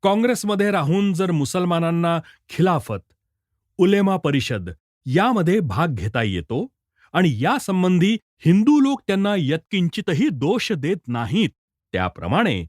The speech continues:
काँग्रेसशी संबंध ठेवणाऱ्या हिंदूंनाही हिंदू संघटन करण्याचा पूर्ण अधिकार आहे. मुसलमान अस्पृश्यांना बाटवून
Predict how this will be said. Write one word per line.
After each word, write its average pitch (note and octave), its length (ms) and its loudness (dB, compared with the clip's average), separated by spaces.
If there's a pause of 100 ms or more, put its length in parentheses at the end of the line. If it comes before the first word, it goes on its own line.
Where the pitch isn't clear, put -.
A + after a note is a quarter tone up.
(500)
काँग्रेसशी G#3+ 600 0
संबंध G3+ 460 0
ठेवणाऱ्या E3 520 0
हिंदूंनाही C3 840 0 (320)
हिंदू A3 420 2
संघटन E3+ 580 0
करण्याचा C#3 500 0
पूर्ण A3+ 420 0
अधिकार A#2 460 -2
आहे. G#2 480 -2 (920)
मुसलमान G#3 600 0 (300)
अस्पृश्यांना G#3 760 0
बाटवून A2 640 0